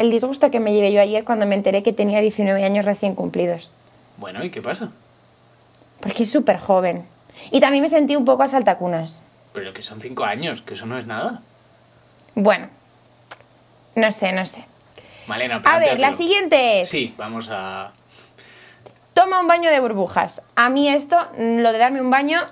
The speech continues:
Speaker 1: mm, no, no soy fan. No soy fan de darme un baño. ¿Tú?
Speaker 2: Yo sí, mucho. Me gusta.
Speaker 1: ¿En serio?
Speaker 2: Hombre,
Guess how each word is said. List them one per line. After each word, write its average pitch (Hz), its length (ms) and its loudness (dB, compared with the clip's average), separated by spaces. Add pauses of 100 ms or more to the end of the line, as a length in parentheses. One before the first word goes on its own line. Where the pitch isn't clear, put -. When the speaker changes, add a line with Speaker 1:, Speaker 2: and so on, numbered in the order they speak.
(100)
Speaker 1:
mm, 220 600 0
no, 240 120 4 (280)
no 262 160 4
soy 262 100 2
fan. 175 260 -2
No 285 60 4
soy 370 140 2
fan 403 180 2
de 302 60 -4
darme 247 180 2
un 233 80 -2
baño. 175 260 -4 (380)
¿Tú? 392 160 2 (200)
Speaker 2:
Yo 107 140 -10
sí, 95 220 -16 (300)
mucho. 107 340 -16 (480)
Me 110 80 -10
gusta. 101 400 -12 (180)
Speaker 1:
¿En 202 140 0
serio? 302 460 0
Speaker 2:
Hombre, 117 320 -10